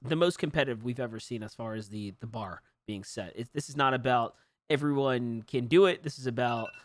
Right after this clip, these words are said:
let's get to the best, and we're, we're gonna go from there. Uh, so, so very, very much interested. So, uh, Panda, any, any predictions? Like, do we think we're gonna see upsets, people miss the mark here, or do we think there's at least enough runway for the most part for us to,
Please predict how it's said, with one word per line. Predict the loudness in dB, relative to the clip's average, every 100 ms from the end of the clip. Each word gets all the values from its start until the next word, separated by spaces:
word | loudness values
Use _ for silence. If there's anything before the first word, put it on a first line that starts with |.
| -10 -6
let's | -2
get | 0 0 2
to | 0
the | 2
best, | 4 4 0 -8 -6
and | -4 -4 -6 -10
we're, | -10 -8
we're | -4 -2
gonna | 0
go | 0 -2
from | -2 -4
there. | -4 -6 _ _ _ -8
Uh, | -6
so, | -4 -4 -4
so | -4 -4
very, | 0 2 2 0
very | -4 -6 -6
much | -8 -8
interested. | -10 -8 -8 -10 -12 _ _ -6
So, | -2 -2 -2 -10 _ _ _ _ _ _ _ _ 0
uh, | 2 4
Panda, | 2 4 4
any, | 4 4 4
any | 2 2
predictions? | 0 -2 -2 -2 -2 -4 -4 -4
Like, | -2
do | -2
we | -2
think | -2 -4 -4
we're | -4
gonna | -4
see | -4 -2
upsets, | 0 0 0 -2 -2
people | -4 -2
miss | -2 -4
the | -4
mark | 2 4 4 0
here, | -4 0 2 0
or | 0 -2 -6 _ -2
do | 0
we | 0
think | -2 0
there's | -2 -2 -12 _
at | -2 0
least | -2 2
enough | 2 4
runway | 4 4 4 0 0
for | 0
the | 0
most | 0 0
part | -2 -4
for | -2 -4
us | -2
to, | -2 -4